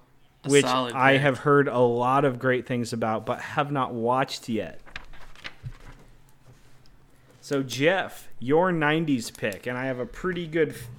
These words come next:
Speaker 1: idea on what I think you're going with.
Speaker 2: I don't know if you do. Um,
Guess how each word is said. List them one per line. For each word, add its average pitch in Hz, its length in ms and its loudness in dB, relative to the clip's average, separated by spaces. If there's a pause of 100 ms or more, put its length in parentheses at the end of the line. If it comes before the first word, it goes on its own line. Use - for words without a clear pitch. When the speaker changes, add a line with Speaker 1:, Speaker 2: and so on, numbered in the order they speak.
(120)
Speaker 1:
idea 131 540 0 (160)
on 120 280 -4
what 131 160 2
I 127 120 2
think 120 300 -4
you're 110 120 -6
going 110 420 -2
with. 87 240 -14 (800)
Speaker 2:
I 147 160 4
don't 254 260 2
know 160 320 2
if 131 160 -6
you 127 120 -4
do. 123 420 -4 (240)
Um, 135 600 -2